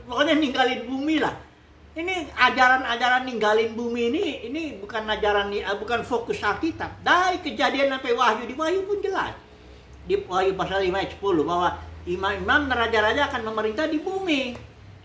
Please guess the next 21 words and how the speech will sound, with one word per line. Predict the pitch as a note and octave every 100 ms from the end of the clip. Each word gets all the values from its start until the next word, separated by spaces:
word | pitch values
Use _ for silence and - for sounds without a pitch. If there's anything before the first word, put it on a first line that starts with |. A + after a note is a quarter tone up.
| -
Dan | F#3+
bergeraklah | G3 G#3+ F4 E4 E4 D4+ C#4
bumi | C#4 C#4
ini | C4
menjadi | B3+ A#3+ A#3+
bumi | G#3+ A#3 A#3+
yang | A3+ A3+
baru | A#3+ A#3+ G#3+ F#3+ E3
dan | F3+
langit | F#3 F#3+ F3+
yang | F3
baru | D#3 D#3
juga | C4 B3+ -
tentunya. | D3+ C3+ B2 A2+ G2+ - - - - -
Jadi | A#3 D4+
ajaran | F4+ D#4 D4+ D4 D4
rapture | D4+ D4 D4+
itu | D4+ D4+ E4
sama | D4 C#4
sekali | C#4+ D4+ D#4 C4
secara, | - C#4 B3+ B3 B3+ B3 B3